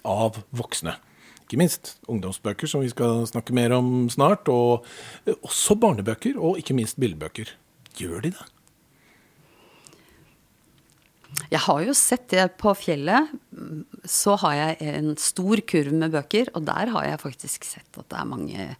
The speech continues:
Speaker 2: mange av gjestene som setter seg ned og leser,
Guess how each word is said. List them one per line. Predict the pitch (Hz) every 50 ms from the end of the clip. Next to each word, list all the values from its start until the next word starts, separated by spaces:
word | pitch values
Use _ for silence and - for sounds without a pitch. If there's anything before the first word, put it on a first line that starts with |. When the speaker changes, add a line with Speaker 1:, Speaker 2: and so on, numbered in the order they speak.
| - - - - - - - - - - - _ _ _ - -
Speaker 2:
mange | - - 147 147 127
av | 151 175
gjestene | 180 175 - - - - - - 127 127 120 120
som | - 151 147 143 147 143 139 139 143 147 - - - - - - - _ _ _ _ -
setter | - - - - _ - 160
seg | - - 165 165 160
ned | 139 131 123 120 127 131 139 - -
og | 160 156
leser, | 147 135 127 127 - - - - - 196